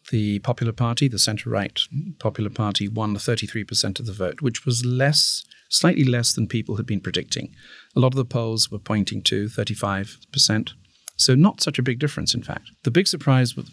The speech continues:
was that the Socialists did better than had been expected, and that Vox, the far-right party, did worse. So in the first instance, the pa-, new parliament will convene on the seventeenth of August. His Majesty the King,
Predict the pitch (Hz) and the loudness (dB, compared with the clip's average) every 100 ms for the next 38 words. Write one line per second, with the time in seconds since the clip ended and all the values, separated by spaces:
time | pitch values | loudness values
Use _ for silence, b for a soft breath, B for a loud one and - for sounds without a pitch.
0 | - 117 113 113 123 110 113 - 101 117 | -2 -2 0 2 2 0 -4 -4 -4 -2
1 | 101 - 190 - - 247 123 123 110 104 | 0 4 2 2 -6 -6 -2 2 2 2
2 | 107 b b b b - - 110 113 104 | -2 b b b b -4 0 0 0 0
3 | - - 98 - 123 - b b b b | 0 -4 -4 -2 -4 -6 b b b b
4 | - 123 123 117 123 127 135 - - 117 | -4 0 2 0 -2 -2 -2 -2 -2 0
5 | 117 110 101 - - 104 95 107 - 90 | 0 0 -2 -4 -4 -2 -2 -2 -4 -4
6 | 69 - - - - - 131 117 - - | -4 0 0 -2 -6 0 2 2 0 -6
7 | - 123 117 156 160 - 139 - 156 - | 0 2 2 2 2 2 0 2 0 2
8 | - - - - - - 127 139 127 117 | 0 -2 -10 -8 -4 2 4 4 2 0
9 | 107 110 98 107 92 107 143 170 117 120 | 0 -2 -2 0 2 4 2 2 0 2
10 | 117 98 98 - 95 87 165 - - _ | 2 0 -6 -6 -4 -2 0 0 -4 _
11 | b b b b 123 131 117 - 120 90 | b b b b 2 4 4 2 -2 -4
12 | - 113 131 165 | -2 2 4 2